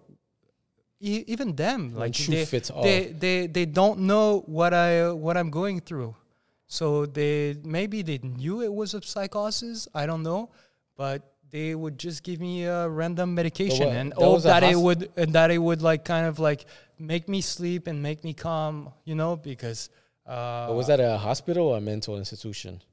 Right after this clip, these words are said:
Speaker 1: Uh, it was a mental ins-, institution,
Speaker 2: And
Speaker 1: yeah.
Speaker 2: they put you there for how long?
Speaker 1: Uh, they put me there for maybe, um, a month and a half.
Speaker 2: Oh, shit.
Speaker 1: Uh, I think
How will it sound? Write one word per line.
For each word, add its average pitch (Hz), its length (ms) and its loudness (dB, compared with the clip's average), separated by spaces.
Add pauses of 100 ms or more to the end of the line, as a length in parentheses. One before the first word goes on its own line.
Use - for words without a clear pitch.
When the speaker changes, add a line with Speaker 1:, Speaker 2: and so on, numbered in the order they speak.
(400)
Speaker 1:
Uh, 147 440 0
it 147 100 -4
was 160 240 -4
a 147 60 -6
mental 135 480 -6
ins-, - 240 -10 (120)
institution, 135 760 -12 (160)
Speaker 2:
And 107 120 -8
Speaker 1:
yeah. 117 60 -2
Speaker 2:
they - 20 -4
put 120 240 -6
you 123 60 -6
there 113 200 0
for 101 200 -6
how 92 80 -6
long? 98 300 -8 (560)
Speaker 1:
Uh, 120 140 -6
they 117 100 -10
put 135 240 -12
me 135 80 -10
there 120 220 -8
for 104 300 -14
maybe, 104 420 -14
um, 95 520 -14 (260)
a 117 120 -20
month 113 240 -12
and 110 120 -14
a 85 40 -16
half. 147 260 -14 (220)
Speaker 2:
Oh, 120 140 -6
shit. 110 320 -10 (100)
Speaker 1:
Uh, 139 360 -4
I 139 140 -8
think 170 400 -12